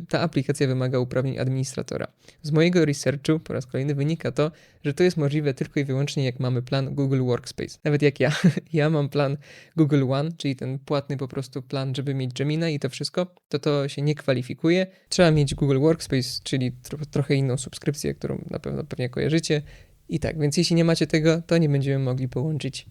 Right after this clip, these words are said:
swoich, y, swojego Gmaila, swojego dysku Google. Tutaj nic akurat innego googlowskiego nie ma, ale rozumiecie, o co chodzi, więc to jest już pierwsze ograniczenie i dużo frustracji było na Reddicie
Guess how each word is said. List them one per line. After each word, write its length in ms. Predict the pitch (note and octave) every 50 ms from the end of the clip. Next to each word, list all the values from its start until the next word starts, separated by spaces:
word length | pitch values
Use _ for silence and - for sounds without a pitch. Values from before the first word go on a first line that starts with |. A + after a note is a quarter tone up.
| - - -
swoich, 540 | - - - - C3+ C3+ C3 B2+ - - - - -
y, 220 | D3+ C#3+ - -
swojego 360 | - - - C3 C3+ C3+ C3+
Gmaila, 480 | C#3 - D#3 D#3 D#3+ D#3+ D3+ C#3 C3+ C#3
swojego 360 | - - B2+ B2+ B2+ - C3+
dysku 340 | B2 C3+ D3+ C#3+ - C#3 C3+
Google. 320 | C3+ C3 B2+ C3 B2+ C3 C3 - - - - - -
Tutaj 180 | - - - B2+
nic 160 | C3 C3+ -
akurat 280 | - - E3+ B2 B2+ B2+
innego 300 | C3+ C3+ C3 B2+ B2+ B2
googlowskiego 460 | C3+ C#3+ C3+ C3+ C3+ - - C#3 C#3
nie 140 | C#3 C#3 D3+
ma, 160 | D#3+ D#3 -
ale 220 | - C3 C3 C3
rozumiecie, 440 | C#3 C3+ C3 C#3 C3+ C3+ C3 - -
o 40 | -
co 140 | - - C3+
chodzi, 300 | - C#3+ - G#2+ A#2 A#2
więc 180 | A#2 A#2+ B2
to 120 | - - D#3
jest 220 | D3+ D3 D3 -
już 160 | C#3 C3+ -
pierwsze 420 | - - D3 D3 D3 - - C3+ C#3 - - - - - _ _ - -
ograniczenie 840 | D#3 D#3 C#3+ C#3 C3+ C3 - E3 E3 D#3+ D#3 D#3 D3 C#3+ C#3 C3+
i 60 | C3+
dużo 280 | C3+ E3+ F3 E3 D#3 C#3+
frustracji 480 | - - C#3+ - C#3+ D3 C#3 - D3+
było 220 | C3 C#3+ C#3 C#3+ C3+
na 120 | C3 B2+
Reddicie 480 | B2+ B2+ C3+ C#3+ D3 D3 - D3 C3